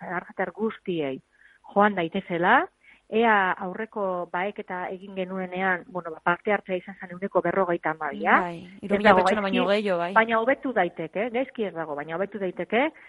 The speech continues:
Speaker 1: eta erronka izan behar da, eh, portzentai hori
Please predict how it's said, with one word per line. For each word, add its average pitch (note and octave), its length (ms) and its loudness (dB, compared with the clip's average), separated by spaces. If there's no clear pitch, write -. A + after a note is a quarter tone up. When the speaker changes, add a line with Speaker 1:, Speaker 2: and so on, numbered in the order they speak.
Speaker 1:
eta F3 440 4
erronka C4 400 4
izan B3+ 240 -4
behar B3+ 180 -2
da, E4+ 380 0
eh, F3+ 180 -6
portzentai A#3+ 400 -10
hori D4 180 -6